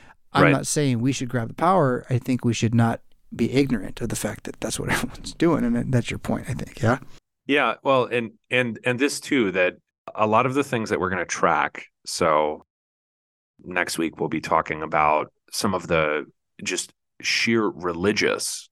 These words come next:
Speaker 2: just sheerly religious variety of early America, is that a lot of things about our society are built to cope with historical situations that, while they still exist,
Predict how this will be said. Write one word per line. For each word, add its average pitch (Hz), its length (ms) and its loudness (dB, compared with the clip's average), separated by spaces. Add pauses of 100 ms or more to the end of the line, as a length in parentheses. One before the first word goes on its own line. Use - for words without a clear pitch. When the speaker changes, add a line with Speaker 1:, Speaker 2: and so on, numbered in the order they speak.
(140)
Speaker 2:
just 104 300 0
sheerly 98 400 0
religious 76 720 -2 (560)
variety 90 480 2
of 82 100 -6
early 78 220 -2
America, 78 580 0 (1300)
is 120 160 0
that 110 220 2
a 101 60 0
lot 110 200 2
of - 60 -4
things 123 280 -4
about 95 200 2
our 92 80 2
society 85 640 0
are 87 160 2
built 90 360 0
to - 140 -12
cope - 580 0
with 82 260 -4
historical 95 520 0
situations 80 1000 -2
that, 87 460 -2
while 87 400 2
they 85 160 -2
still 85 320 -2
exist, 87 800 0